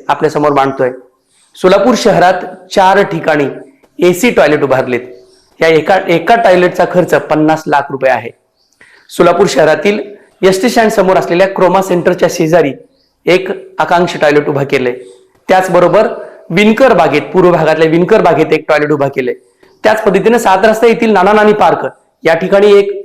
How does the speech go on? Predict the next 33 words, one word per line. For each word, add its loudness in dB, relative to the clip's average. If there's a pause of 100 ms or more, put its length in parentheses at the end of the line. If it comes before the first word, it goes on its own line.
(200)
टॉयलेट 2
उभं 2
केलंय -2 (380)
आणि 0 (320)
चौथं 2
टॉयलेट 2
जे 0
आहे 0 (420)
ते 2
जुळे 4
सोलापुरातील -2
पाण्याची -2
टाकी, -4 (300)
त्या 2
ठिकाणी 0
हे 0
टॉयलेट 0
उभं 0
केलंय. -4 (320)
या 0
टॉयलेटचं 0
नाव 2
आहे 2
आकांक्षी -2
टॉयलेट. -2 (300)
केंद्र 2
सरकारने 2
निधी 2
दिला 2 (380)
आणि -2
सोलापूर 0
महापालिकेच्या 0
अधिकाऱ्यांनी 0